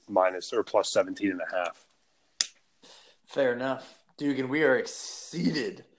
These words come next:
Speaker 2: our time here. However, we did promote the shit out of this at the wedding, so, um,
Speaker 1: We're giving the people what they want.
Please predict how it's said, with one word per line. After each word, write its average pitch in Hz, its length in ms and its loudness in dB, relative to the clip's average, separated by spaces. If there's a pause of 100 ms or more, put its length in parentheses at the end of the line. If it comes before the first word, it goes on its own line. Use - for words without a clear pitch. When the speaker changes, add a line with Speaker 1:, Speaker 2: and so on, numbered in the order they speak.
(280)
Speaker 2:
our 135 180 0
time 135 300 2
here. 117 200 -6 (120)
However, 147 720 2 (220)
we 143 160 -14
did 151 520 -8
promote 131 360 -6
the 127 80 -14
shit 127 300 -6
out 113 140 -4
of 110 100 -8
this 107 220 -12
at 104 120 -10
the 104 80 -10
wedding, 107 400 -8
so, 104 600 -2 (380)
um, 101 680 -6 (280)
Speaker 1:
We're 123 100 8
giving 127 240 8
the 127 80 10
people 131 260 6
what 127 120 8
they 131 100 10
want. 135 320 8